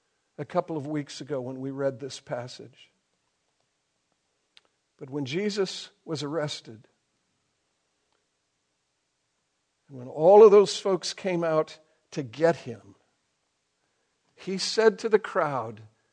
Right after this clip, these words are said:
gathered around him, there to arrest him, there to try him, there to execute him, he said to them, "This is your hour and the power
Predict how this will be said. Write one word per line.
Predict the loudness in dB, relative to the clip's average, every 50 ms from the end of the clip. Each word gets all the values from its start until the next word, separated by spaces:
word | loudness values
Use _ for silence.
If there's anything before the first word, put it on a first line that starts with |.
| _ _ _ _ _ _ _ _ _ _ _ _ -20 -16 0
gathered | 2 4 8 8 8 8 8 4 4
around | 2 4 4 4 4 4 2 2 0
him, | -4 -8 -8 -8 -10 -4
there | 2 6 10 10 10 10
to | 8 4 4 4
arrest | 4 6 6 2 0 0 -2 -6 -10 -10
him, | -8 -6 -6 -8 -6
there | -2 4 10 12 12 12
to | 10 6 -6
try | -8 0 4 6 6 6 6
him, | 4 0 -4 -4 -6 -2
there | 4 10 12 12 12 12 12 10
to | 8 2 0 2 2
execute | 2 2 -2 -10 -12 -14 -14 -12 -12 -12 -12
him, | -16 -18 -18 -20 -20 -20 _ _ _ _ _ _ _ _ _ _ _ _ _ _
he | -8 -6 -6
said | -4 -2 2 2 0 0
to | -2 -10 -10
them, | -8 -8 -8 -6 -8 -10 -12 -14 _ _ _
"This | -6 2 4 4 4 4 0 -4
is | -2 0 0 0 0 -2 -6 -4
your | -2 2 4 4 6 4 4 2
hour | 2 0 2 2 2 0 -2 -6 -8 -12 -12 -14 -16 _ _ _ _ _ _ _ _ _ _ _ _ _ _ _ _ 0
and | 6 6 8 6 6 2 -4 -10 -14 -14 -16 -16 -18 _ _ _ _ _ _ _ _ _ _ _ _ _
the | -10 -10 -10
power | -10 -10 -6 -4 0 0 2 4 4 2 2 2 -6 -8